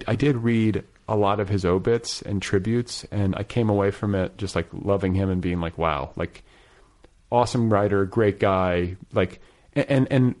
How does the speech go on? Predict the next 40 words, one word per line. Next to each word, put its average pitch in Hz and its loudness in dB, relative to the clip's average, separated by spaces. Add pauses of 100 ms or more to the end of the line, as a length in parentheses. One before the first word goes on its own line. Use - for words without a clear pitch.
(100)
a 120 0
fundamentally 135 4
noble 107 4
mission 95 0 (100)
to 110 0
use 107 2
food 110 2
as 101 0
a 104 2
way 92 2
to, 101 -4
like, 90 0
bridge 101 2
the 104 -2
divide 92 0
between 92 -4
cultures, 87 -2 (380)
to 123 2
get 107 0
people 107 0
curious 101 -2
and 101 -6
out 104 -2
exploring 98 -4
their 92 -4
city 90 -4 (280)
and 110 -4
interacting 110 0
with 101 -4
people 104 -6
who 101 -2
might 107 -2
not, - -6
they 110 0
might 107 0
not 95 -2
normally 101 2
interact 92 0
with. 95 -4
Like, - -4